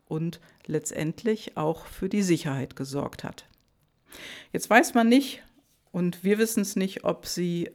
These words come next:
vielleicht auch Risikobereitschaft und Sicherheitsbedürfnis in der Ambivalenz hat. Aber ich könnte mir das sehr gut vorstellen, denn als Surflehrer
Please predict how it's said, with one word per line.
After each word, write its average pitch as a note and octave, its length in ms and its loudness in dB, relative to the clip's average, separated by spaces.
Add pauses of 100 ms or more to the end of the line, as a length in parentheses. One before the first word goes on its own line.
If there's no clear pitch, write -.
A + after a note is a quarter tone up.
vielleicht E3 520 0
auch B3+ 180 4
Risikobereitschaft E3+ 1080 0
und D3+ 320 -6
Sicherheitsbedürfnis E3 1040 -4
in D#3+ 100 -4
der D#3 140 -6
Ambivalenz F3 640 2
hat. - 220 -10 (760)
Aber D#3 400 -2 (680)
ich - 180 -14
könnte A#3+ 280 4
mir A3 140 4
das G3 180 0
sehr G#3 140 2
gut G3+ 160 -4
vorstellen, F#3 800 -2
denn E3+ 340 0 (160)
als E3 280 -4
Surflehrer D3+ 840 0